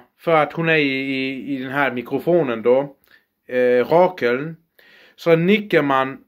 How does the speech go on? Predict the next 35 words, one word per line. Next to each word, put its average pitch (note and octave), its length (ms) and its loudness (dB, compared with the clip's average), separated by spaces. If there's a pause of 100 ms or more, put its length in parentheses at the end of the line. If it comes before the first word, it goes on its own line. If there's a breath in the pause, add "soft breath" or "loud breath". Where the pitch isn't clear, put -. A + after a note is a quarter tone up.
(560)
till D#3+ 180 0
varandra. D3 540 0 (1400)
"Du, A3+ 240 4 (600)
du G3+ 120 2
är F#3+ 40 4
påverkad D#3+ 440 0
av C#3+ 40 -2
cannabis, C#3+ 760 -4 (480)
baserat D3+ 400 0
på D#3+ 200 0
att - 220 -4 (360 soft breath)
du D3 100 -12
berättar C#3 480 -2
till B2 140 -10
mig A#2+ 180 -2
att, A#2 280 -6 (480 soft breath)
eh, A#2 580 -4 (480)
du D3 100 0
har C3 80 2
tagit, C3 460 -4
eh, A2+ 440 -4
cannabis B2 480 -4
och A2+ 80 -14
tabletter", B2 500 -2
när A#2+ 60 -2
du A#2 60 -6
berättar A#2+ 280 -2
din A#2 100 -8
historik. C3+ 500 0
Alltså, D3 160 -4
lite G3+ 160 2
grann F3 200 2
så F#3 180 2
är F3 120 4
det. C3+ 260 0